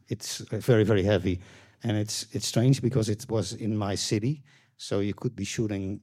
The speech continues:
you know, across the corner from where I live. But if you're shooting documentary, especially as an assistant, you always need to be in the on mode. So you cannot really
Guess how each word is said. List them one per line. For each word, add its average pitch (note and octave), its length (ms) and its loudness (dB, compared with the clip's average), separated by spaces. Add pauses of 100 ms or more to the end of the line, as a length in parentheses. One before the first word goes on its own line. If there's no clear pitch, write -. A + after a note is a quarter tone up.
you A2 140 -8
know, G2+ 160 -8
across - 300 -6
the - 80 -4
corner G#2 300 0
from G2 200 -4
where F#2+ 160 2
I F#2 80 4
live. A2+ 400 4 (760)
But G#2 260 -2
if A2+ 200 0
you're A#2+ 100 4
shooting B2+ 280 4
documentary, A#2+ 680 6
especially A2 460 2
as A2 120 4
an G#2+ 100 4
assistant, G#2+ 580 0 (400)
you G2+ 140 0
always A2 340 4
need G#2+ 160 4
to A2 80 -6
be G#2+ 260 2
in G#2 140 4
the G2+ 240 2
on A2 400 2 (100)
mode. F2+ 400 -2 (380)
So - 160 0
you G2+ 160 4
cannot A2 340 0
really G#2 380 0